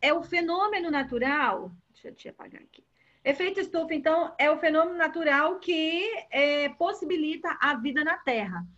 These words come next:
Por que que ele possibilita, gente? Porque ele aquece a Terra, tá? Porque se não fosse ele, a Terra seria muito fria.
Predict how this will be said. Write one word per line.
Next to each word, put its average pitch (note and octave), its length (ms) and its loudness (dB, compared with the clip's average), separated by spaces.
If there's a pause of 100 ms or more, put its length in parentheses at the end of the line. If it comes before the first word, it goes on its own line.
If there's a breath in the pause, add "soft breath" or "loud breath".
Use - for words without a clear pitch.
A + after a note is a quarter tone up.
(140)
Por G4+ 140 0
que G#4+ 140 0
que G4+ 100 -6
ele F4+ 140 -2
possibilita, D4 760 -2
gente? G3 580 -8 (340 soft breath)
Porque D4+ 720 2
ele C#4 360 2
aquece C4+ 1000 2
a F#3 40 -2
Terra, D#3 560 -8 (560 soft breath)
tá? C#4 340 2 (140)
Porque D#4+ 300 0
se C4+ 160 -4
não G4+ 240 2
fosse D#4 420 -6
ele, G3 640 2 (200 loud breath)
a B3+ 120 2
Terra D4+ 380 0
seria D4 500 2
muito G4+ 720 0 (280)
fria. D4 600 2